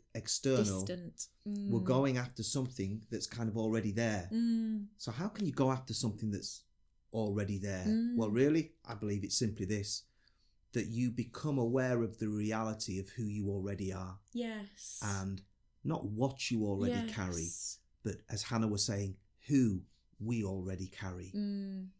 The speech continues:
Speaker 1: And that's Jesus.
Speaker 2: Mm.
Speaker 1: Jesus, righteousness, peace, and joy.
Speaker 2: Yeah.
Speaker 1: And all the other stuff that he is, the kingdom of God that dwells by spirit with each and every one of us.
Speaker 2: Mm.
Speaker 1: And now what it means to live by the kingdom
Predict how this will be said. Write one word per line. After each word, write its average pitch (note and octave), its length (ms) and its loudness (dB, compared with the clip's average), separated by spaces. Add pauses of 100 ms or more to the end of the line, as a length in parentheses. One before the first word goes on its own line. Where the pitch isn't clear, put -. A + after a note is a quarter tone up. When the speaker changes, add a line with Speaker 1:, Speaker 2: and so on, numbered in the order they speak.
(220)
Speaker 1:
And A2+ 100 0
that's - 160 -2
Jesus. A2 580 0
Speaker 2:
Mm. G#3 440 -4 (360)
Speaker 1:
Jesus, G#2 540 0 (420)
righteousness, A2+ 800 -2 (600)
peace, G2+ 540 -2 (440)
and G#2 180 -4
joy. F#2 460 -4
Speaker 2:
Yeah. G#3+ 260 -4 (220)
Speaker 1:
And G#2 100 0
all D3 400 10
the C3+ 160 10
other B2+ 140 6
stuff A#2 300 0
that G#2 140 0
he G2 220 2
is, F2 200 -2 (320)
the F#2+ 80 -2
kingdom D3 440 2
of C3 140 2
God G#2 300 0
that G2 160 -4
dwells G#2+ 520 0
by G2+ 260 -6
spirit - 600 0
with G#2 160 -2
each A#2 260 -2
and A#2 100 0
every G#2+ 180 -2
one G#2 180 0
of F#2+ 120 -2
us. F#2 240 -6 (100)
Speaker 2:
Mm. G#3 340 -4
Speaker 1:
And G#2+ 240 2
now C#3 260 2
what B2 260 2
it A2 120 0
means A#2+ 340 2
to - 140 -4
live G#2+ 400 0
by G2+ 180 0
the F#2+ 100 -4
kingdom A2 560 0